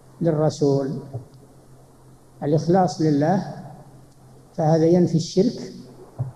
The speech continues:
والمتابعة للرسول هذا ينفي البدعة، لأنه لا يعبد الله إلا بما جاء به الرسول صلى الله عليه وسلم. نعم.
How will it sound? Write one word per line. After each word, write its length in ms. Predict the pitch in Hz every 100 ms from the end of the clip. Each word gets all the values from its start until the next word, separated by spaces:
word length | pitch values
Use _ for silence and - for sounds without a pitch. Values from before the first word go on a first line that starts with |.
| - -
والمتابعة 720 | 247 226 202 196 202 180 180 170
للرسول 680 | 170 156 156 - 226 254
هذا 220 | 170 170 175
ينفي 260 | 196 147
البدعة، 460 | 170 254 143 127 160 - - - - - - - - - - - - -
لأنه 260 | 151 156 170
لا 340 | 208 185 190
يعبد 440 | 190 175 147 156
الله 360 | 151 143 208 214
إلا 200 | 226 214
بما 280 | 196 185 180
جاء 300 | 180 196 165
به 160 | 175
الرسول 420 | 190 196 - 247 131
صلى 180 | 147
الله 120 | 139 151
عليه 320 | 139 151 175
وسلم. 360 | 165 180 190 135 - - - - - - - - - - - - -
نعم. 220 | 139